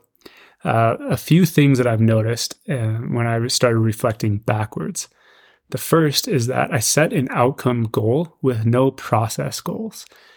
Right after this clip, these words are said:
So I set, I stood there on the practice range at this time a year ago and said, "I wanna get to scratch handicap." I didn't set any goals on how I needed to do that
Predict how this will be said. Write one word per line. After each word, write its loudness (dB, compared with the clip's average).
So 0
I 2
set, 2
I -20
stood 2
there 2
on 0
the -2
practice 0
range 0
at -4
this 0
time 0
a 0
year 0
ago 0
and -2
said, -4
"I 2
wanna 2
get -2
to -4
scratch -2
handicap." -4
I 0
didn't 4
set 2
any 4
goals 2
on 0
how -2
I 0
needed 2
to -6
do -8
that -16